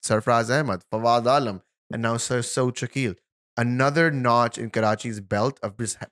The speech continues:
producing players that are spin dominant. And you need somebody like that in the middle order who can rotate the strike, who can get out, get the odd boundary, especially if there's a collapse in the top like there was today.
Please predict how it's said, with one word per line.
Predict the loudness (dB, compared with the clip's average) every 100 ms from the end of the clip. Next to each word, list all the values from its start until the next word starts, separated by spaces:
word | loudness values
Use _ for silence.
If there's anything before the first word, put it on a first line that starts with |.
| _
producing | -6 -4 -4 -6 -8 _ _ _ _ _ _ _ _ _ -2
players | 4 6 6 4
that | 4 4
are | 6 4 2 -2 -4
spin | 0 2 0 0 -2 -2 2
dominant. | 2 2 0 -4 -4
And | -4
you | -4 -2
need | -2 -2 -4
somebody | -4 -2 0 0
like | 0 -2
that | -4 -4
in | -8
the | -6
middle | -6 -6 -6
order | -4 -2 -2 -2 -6 _ _ _ _ _ _ -6
who | -2
can | -2
rotate | -2 -2 -2 -4
the | -6
strike, | -2 0 0 -2
who |
can | -4
get | -2 0
out, | -2 -2
get | -6
the | -2
odd | 0 0
boundary, | 0 0 0 -2
especially | -2 -2 -4 -6
if | -6
there's | -6
a | -8
collapse | -2 -2 -2
in | -6
the | -8
top | -4 -4
like | -4 -6
there | -4
was | -4 -6
today. | -2 0 2